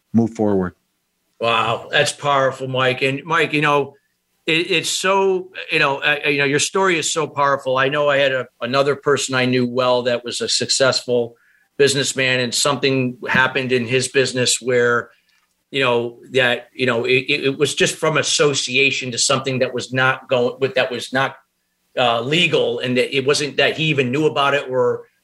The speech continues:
Speaker 2: was part of, but because of the association with somebody else in his firm, you know, he had to obviously do time, uh, as well, unfortunately, but, but didn't really miss a beat. You know, when he got back out, he was able to get things moving again.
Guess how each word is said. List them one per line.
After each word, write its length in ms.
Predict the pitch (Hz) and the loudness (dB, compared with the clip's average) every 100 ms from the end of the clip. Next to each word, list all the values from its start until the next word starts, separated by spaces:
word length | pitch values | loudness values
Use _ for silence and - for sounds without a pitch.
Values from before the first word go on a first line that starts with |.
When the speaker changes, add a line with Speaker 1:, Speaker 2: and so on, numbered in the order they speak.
| - | -10
Speaker 2:
was 120 | 123 | -8
part 360 | - 165 180 147 | -6 0 2 2
of, 200 | 120 107 | -2 -4
but 200 | 123 135 | -4 -4
because 320 | 131 151 143 | 0 0 0
of 80 | 131 | 0
the 100 | 131 | 0
association 920 | 123 156 139 - 135 135 - 127 120 _ _ | 2 2 2 2 0 0 0 -2 -4 _ _
with 100 | 123 | -2
somebody 280 | 156 139 135 | -2 0 0
else 240 | 135 - | 0 -2
in 80 | 127 | -4
his 180 | 113 - | -4 -4
firm, 560 | - 160 139 120 104 _ _ _ _ - | -2 0 0 -4 -8 _ _ _ _ -4
you 80 | 135 | 0
know, 200 | 123 117 | 2 0
he 280 | 139 135 | 0 0
had 340 | 120 131 131 117 | 0 0 0 0
to 260 | 127 123 135 | -2 -2 0
obviously 520 | 131 120 - 123 113 | 0 0 0 0 -2
do 220 | 98 113 | -2 -6
time, 600 | 98 - 120 117 110 107 120 | -6 -2 0 0 -4 -8 -4
uh, 300 | 117 113 110 | -2 -2 -2
as 200 | 120 - | -6 -4
well, 500 | 127 135 123 113 - _ _ _ _ - | 0 0 0 -4 -10 _ _ _ _ -4
unfortunately, 600 | 131 - 180 185 131 123 | -4 0 2 2 0 -2
but, 220 | 127 120 | -2 -2
but 220 | 135 123 | -4 -2
didn't 300 | 156 185 190 | 0 0 0
really 260 | 160 170 160 | -2 -2 0
miss 300 | 143 147 - | 0 0 0
a 100 | 123 | 0
beat. 320 | 139 123 110 | 0 -2 -4
You 60 | 120 | -6
know, 220 | 117 113 | -4 -4
when 100 | 117 | -4
he 80 | 120 | -2
got 300 | 135 135 135 | 0 0 2
back 260 | 135 131 | 0 0
out, 300 | 135 135 131 | 0 2 0
he 40 | 123 | -2
was 160 | 113 | -6
able 200 | 127 117 | -4 -2
to 80 | 123 | -2
get 200 | 117 123 | -2 -2
things 240 | 127 117 117 | -2 -4 -2
moving 300 | 131 127 123 | 0 0 0
again. 480 | 110 123 120 117 | 0 0 0 -4